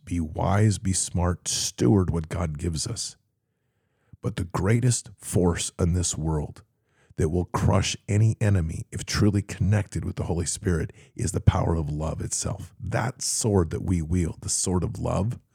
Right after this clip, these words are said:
is so mighty, there's nothing that can stand before it.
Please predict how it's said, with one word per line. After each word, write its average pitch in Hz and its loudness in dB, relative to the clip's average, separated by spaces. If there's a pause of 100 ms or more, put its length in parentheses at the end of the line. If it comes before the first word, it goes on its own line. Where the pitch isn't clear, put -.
(320)
is - 0
so - 0
mighty, 98 2
there's 82 0
nothing 90 2
that 80 0
can 82 -4
stand 82 -2
before - -4
it. - -8